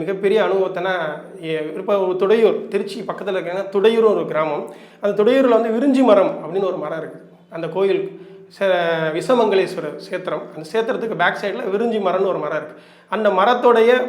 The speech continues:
பூக்கள், பூக்கள், பூக்கு-, பூக்கள் விழுந்திருக்க காலத்துல அந்த வேர் வந்து அந்த பூவை அட்ராக்ட் பண்ணிக்கிருவான். இதை வந்து எனக்கு தெரிஞ்ச ஒரு இருபது தம்பதியர்களை நான் அனுப்பி அங்க விளக்கு போட சொல்லியிருக்கேன், அந்த மரத்துக்கு விளக்கு போட சொல்லியிருக்கேன்.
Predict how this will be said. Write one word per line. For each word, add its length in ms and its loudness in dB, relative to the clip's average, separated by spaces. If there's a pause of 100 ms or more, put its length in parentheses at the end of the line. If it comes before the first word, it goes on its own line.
பூக்கள், 380 0 (540)
பூக்கள், 400 -2
பூக்கு-, 380 -2 (100)
பூக்கள் 340 -2
விழுந்திருக்க 580 0
காலத்துல 480 -2
அந்த 120 -6 (140)
வேர் 340 2
வந்து 180 4
அந்த 180 -2
பூவை 200 4 (180)
அட்ராக்ட் 340 -4
பண்ணிக்கிருவான். 420 -6 (460)
இதை 220 2
வந்து 260 2 (1040)
எனக்கு 260 4
தெரிஞ்ச 200 4
ஒரு 140 2
இருபது 240 0 (100)
தம்பதியர்களை 460 0
நான் 140 -2
அனுப்பி 260 -4 (160)
அங்க 140 -6
விளக்கு 260 -4
போட 160 -4
சொல்லியிருக்கேன், 440 -6 (100)
அந்த 120 -4
மரத்துக்கு 420 0
விளக்கு 220 -4
போட 100 -6
சொல்லியிருக்கேன். 440 -10